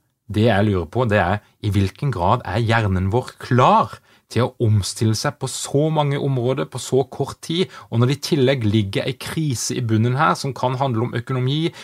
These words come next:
det kan handle om jobbtrygghet og alt det som vi trenger for å ha det sånn rimelig trygt i hverdagen.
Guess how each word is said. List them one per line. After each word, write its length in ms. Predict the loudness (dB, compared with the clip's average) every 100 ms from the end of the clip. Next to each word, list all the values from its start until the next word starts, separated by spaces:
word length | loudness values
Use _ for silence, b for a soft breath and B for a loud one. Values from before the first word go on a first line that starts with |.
| B
det 80 | -2
kan 140 | 0 2
handle 240 | 2 0
om 100 | 2
jobbtrygghet 840 | 2 2 -2 -6 -4 0 0 0 -6
og 100 | -2 0
alt 220 | 0 0
det 120 | -2 -2
som 160 | -4
vi 80 | -4
trenger 340 | -2 -2 -2 -4
for 220 | 0 2
å 80 | 2 B B B 0
ha 140 | 6 6 4
det 100 | 0
sånn 200 | 0 0 0
rimelig 480 | 0 2 2 0 -2
trygt 280 | -6 -6 -6
i 80 | -2
hverdagen. 500 | 2 2 2 0